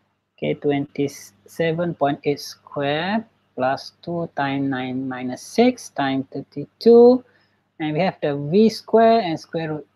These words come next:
two. This is, is equal to, uh, nineteen point seven meter per second. So this is the, the speed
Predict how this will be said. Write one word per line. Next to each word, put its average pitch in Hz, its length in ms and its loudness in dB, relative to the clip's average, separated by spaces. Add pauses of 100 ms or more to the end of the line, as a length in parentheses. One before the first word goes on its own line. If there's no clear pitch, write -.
(100)
two. 247 400 6 (240)
This - 160 -12
is, - 480 -6
is - 160 -10
equal 170 480 -6
to, 170 320 -8 (880)
uh, 135 400 -2 (800)
nineteen 160 880 -2 (160)
point 139 440 -6
seven 147 920 -6
meter 143 720 -6
per 190 320 -2
second. - 640 -16
So - 160 -6
this 170 240 0
is 226 160 2
the, 240 240 6 (560)
the 165 120 -4
speed - 520 2